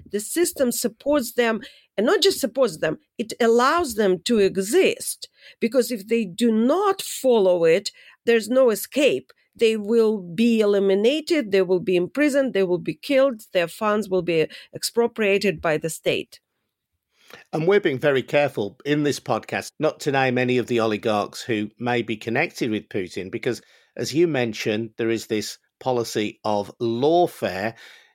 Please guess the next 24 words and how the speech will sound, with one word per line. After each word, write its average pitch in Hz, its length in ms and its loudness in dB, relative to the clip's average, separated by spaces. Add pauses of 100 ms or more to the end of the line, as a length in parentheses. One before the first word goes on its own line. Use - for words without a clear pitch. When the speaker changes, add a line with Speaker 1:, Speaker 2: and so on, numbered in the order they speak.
(340)
Speaker 2:
In 117 80 -4
the 120 80 0
United 120 480 -2
Kingdom, 135 640 -2
in 113 180 -4
particular, 110 880 -6
the 113 140 -2
ability 117 400 -4
to 113 140 -10
use 110 440 -4 (340)
libel 117 800 -2 (120)
laws 98 680 -6 (200)
in 117 180 -4
order 120 280 -2
to 110 420 -2
silence 135 920 -4 (340)
opponents 98 580 -6
of - 160 -14
Putin 92 500 -8
or 90 100 -8
those 104 380 -2
who 95 220 -4 (280)
question 139 600 -2
him. 85 320 -12